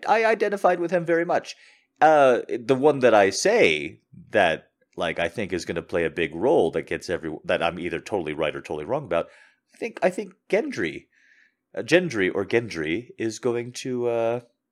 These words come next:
is gonna sit on the Iron Throne. That's my theory. It has been for a while. Um, especially, especially if you read the books, they spend way too much time on a certain storyline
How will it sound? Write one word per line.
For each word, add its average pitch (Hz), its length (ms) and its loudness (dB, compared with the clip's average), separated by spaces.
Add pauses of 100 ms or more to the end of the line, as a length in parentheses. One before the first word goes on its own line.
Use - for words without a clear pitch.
(560)
is 143 380 -18
gonna 165 260 -12
sit 262 200 -14
on 294 120 -12
the 311 100 -14
Iron 339 240 -6
Throne. 349 480 -6
That's - 240 -10
my 214 140 -8
theory. 320 360 -2
It - 140 -12
has 123 280 2
been 151 160 -4
for 151 160 -2
a 151 60 2
while. 104 520 2 (960)
Um, 95 600 2 (840)
especially, 104 680 0
especially 104 520 -4
if 107 120 -8
you 117 60 -8
read 110 220 -6
the 165 60 -6
books, 92 340 -4
they 92 120 -2
spend 87 460 -6 (160)
way 349 1500 2
too 339 140 2
much 339 260 -6
time 147 580 0 (680)
on 113 360 -2
a - 120 -2
certain 151 260 -6
storyline 110 840 2